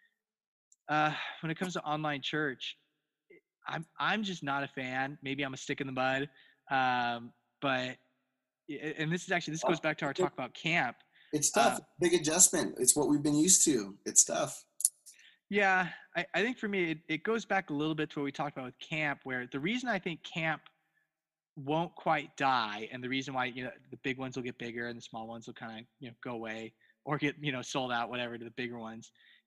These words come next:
Speaker 1: is I think people are hungry for human experiences. Um, and that's what church is. And I think, unfortunately, you know, I don't think we're gonna become like, uh,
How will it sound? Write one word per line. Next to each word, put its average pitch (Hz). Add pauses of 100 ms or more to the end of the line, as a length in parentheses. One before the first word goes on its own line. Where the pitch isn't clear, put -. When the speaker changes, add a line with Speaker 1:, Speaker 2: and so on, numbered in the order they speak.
Speaker 1:
is 143 (160)
I 139
think 196
people 185
are 147
hungry 147 (200)
for 143
human 143
experiences. 135 (160)
Um, 117 (580)
and 147
that's 185
what 214
church 185
is. 147
And 170
I 170
think, 196
unfortunately, 156
you 151
know, 120
I 131
don't 135
think 143
we're 143
gonna 131
become 127
like, 117 (480)
uh, 110